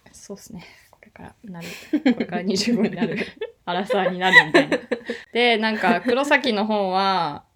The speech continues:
ハンサムを名乗っているんですが、別になんか、<laughs> あの、女の子が好きとかはなくて、まあ、女、可愛い女の子は好きですけど、なんかそういうのはなくて、普通に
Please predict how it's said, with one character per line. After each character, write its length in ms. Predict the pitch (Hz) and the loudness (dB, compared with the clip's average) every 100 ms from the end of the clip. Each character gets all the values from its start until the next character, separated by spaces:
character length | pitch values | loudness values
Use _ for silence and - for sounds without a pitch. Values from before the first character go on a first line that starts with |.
| _ | _
ハ 120 | 240 247 | -4 -2
ン 80 | |
サ 140 | 240 190 | -2 -2
ム 140 | 165 | -4
を 60 | 160 | -8
名 120 | 156 | -8
乗 140 | 170 | -8
っ 80 | 185 | -8
て 100 | - | -6
い 80 | 151 | -6
る 180 | 151 165 | -6 -8
ん 100 | 165 | -8
で 80 | 147 | -10
す 160 | - | -10
が、 460 | 151 151 147 143 135 _ _ _ _ _ _ _ - | -8 -6 -6 -8 -14 _ _ _ _ _ _ _ -16
別 220 | 175 190 | -12 -10
に 240 | 185 180 | -8 -8
な 120 | 185 | -8
ん 60 | 185 | -8
か、 220 | 170 143 165 | -8 -8 -8
<laughs> 500 | 202 180 196 214 - | -8 -2 -2 -2 2
あ 40 | |
の、 280 | 240 - 214 | 4 6 4
女 200 | 226 254 | 4 4
の 100 | 247 | 2
子 80 | 208 | 2
が 120 | 190 | -2
好 80 | 220 | -2
き 120 | 233 | -4
と 120 | 226 214 | -2 0
か 80 | |
は 100 | 170 | 0
な 140 | 180 247 | 0 0
く 140 | 269 | -2
て、 500 | - - 233 208 190 320 370 349 330 294 262 - | -6 2 6 6 6 0 -6 -8 -10 -10 -14 -10
ま 60 | 208 | -6
あ、 40 | |
女、 320 | 214 240 254 220 | -2 0 0 0
可 140 | 240 | 0
愛 80 | 269 | 0
い 40 | |
女 120 | 233 185 | 0 -4
の 60 | |
子 80 | 175 | -6
は 60 | 160 | -8
好 60 | |
き 100 | - | -6
で 80 | 180 | -6
す 100 | 165 | -6
け 80 | 170 | -12
ど、 400 | 160 165 156 147 | -8 -8 -8 -12
な 140 | 185 180 | -14 -16
ん 60 | |
か 140 | - 165 | -16 -14
そ 160 | 170 | -12
う 40 | 165 | -12
い 160 | 160 | -12
う 60 | 160 | -14
の 80 | 147 | -14
は 60 | |
な 140 | 151 160 | -12 -14
く 120 | - | -16
て、 320 | - 156 151 | -14 -10 -10
普 100 | 190 _ | -14 _
通 220 | 196 185 | -10 -8
に 480 | 180 180 175 175 | -8 -10 -10 -12